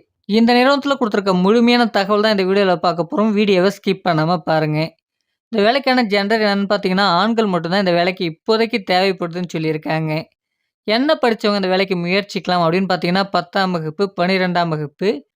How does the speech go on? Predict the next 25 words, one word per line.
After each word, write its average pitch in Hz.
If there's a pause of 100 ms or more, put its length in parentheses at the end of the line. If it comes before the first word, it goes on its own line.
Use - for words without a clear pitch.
(140)
ஐ 214
டி 220
ஐ, 220 (220)
டிப்ளமோ, 208 (120)
பி 202
இ 240
மற்றும் 180
எனி 185
டிகிரி 208
வரைக்கும் 208
படிச்சவங்க 180
இந்த 175
வேலைக்கு 170
நீங்க 165
முயற்சிக்கலாம். 160 (480)
நீங்க 208
அரியர்ஸ் 262
கேண்டிடேட் 220
இருந்தாலும் 196
பரவாயில்ல, 175 (220)
இந்த 208
வேலைக்கு 226
உங்களால 180
முயற்சிக்க 185
முடியும். 165